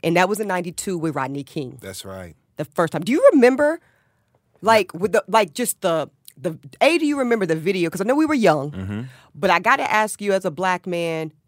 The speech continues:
Speaker 1: as a black kid at that
Speaker 2: Mm-hmm.
Speaker 1: point, Dustin, do you remember the video itself? And do you remember, like, the climate, like, how shit was
Speaker 2: Absolutely.
Speaker 1: going down?
Speaker 2: Vividly, I remember it. And it felt a lot like, again, the parallel that you just mentioned. It felt a lot like it feels today, except I'm grown this time. <laughs>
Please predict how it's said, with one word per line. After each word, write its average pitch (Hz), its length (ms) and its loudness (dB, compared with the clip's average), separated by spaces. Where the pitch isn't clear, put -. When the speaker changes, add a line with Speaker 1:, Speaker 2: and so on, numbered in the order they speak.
Speaker 1:
as 160 140 -6
a 160 80 -4
black 180 360 0
kid 180 540 0
at 117 180 -8
that 147 160 2
Speaker 2:
Mm-hmm. 127 80 -6
Speaker 1:
point, 151 220 -2
Dustin, 151 260 -4
do 156 80 -10
you 156 100 -6
remember 196 340 -2
the 254 120 -6
video 208 340 -6
itself? 160 360 -4
And 156 140 -6
do 165 60 -6
you 170 180 -10
remember, 165 480 -6
like, 151 240 0
the 156 180 -8
climate, 151 600 -6
like, 135 160 -8
how 170 380 2
shit - 60 -14
was - 100 2
Speaker 2:
Absolutely. 208 640 2
Speaker 1:
going 151 280 0
down? 135 140 -4
Speaker 2:
Vividly, 92 520 2
I 85 100 0
remember 98 440 -2
it. 87 140 -6
And 98 100 -4
it 92 100 -6
felt 110 380 -2
a 90 80 -4
lot 92 360 -4
like, 90 240 -6
again, 98 540 -4
the - 80 -10
parallel 101 460 2
that 87 180 -6
you 95 60 -6
just 87 220 -6
mentioned. 95 380 -4
It 85 100 -8
felt 101 220 -2
a 90 60 -4
lot 92 260 -2
like 87 220 -6
it 90 80 -8
feels 90 320 -4
today, 85 480 -6
except 80 340 -4
I'm 80 120 -8
grown 78 320 -6
this - 180 -6
time. - 240 -4
<laughs> 302 100 -2